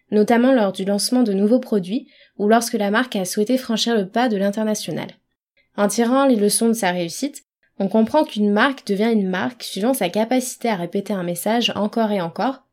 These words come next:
de façon à devenir reconnaissable dans l'esprit des individus tout en se renouvelant fréquemment dans le but d'accroître son développement. Mais alors qu'est-ce que Caudalie ?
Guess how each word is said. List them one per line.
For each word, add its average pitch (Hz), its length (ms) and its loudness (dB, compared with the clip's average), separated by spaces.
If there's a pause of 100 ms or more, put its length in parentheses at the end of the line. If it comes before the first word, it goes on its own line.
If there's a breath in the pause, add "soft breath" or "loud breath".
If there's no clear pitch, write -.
(160)
de 185 100 -10
façon 190 300 -2
à 247 80 4
devenir 190 340 -2
reconnaissable 220 840 0 (280 soft breath)
dans 190 80 0
l'esprit 196 300 0
des 220 160 0
individus 196 600 -4
tout - 160 -10
en 202 80 -2
se 202 160 -10
renouvelant 214 520 2
fréquemment 220 600 -2 (280 soft breath)
dans 202 120 2
le 202 80 2
but 247 260 -4
d'accroître 214 420 -2
son - 140 -6
développement. 196 600 -4 (840)
Mais 233 80 4
alors 269 240 4
qu'est-ce 285 200 2
que 247 120 -4
Caudalie ? 214 460 -2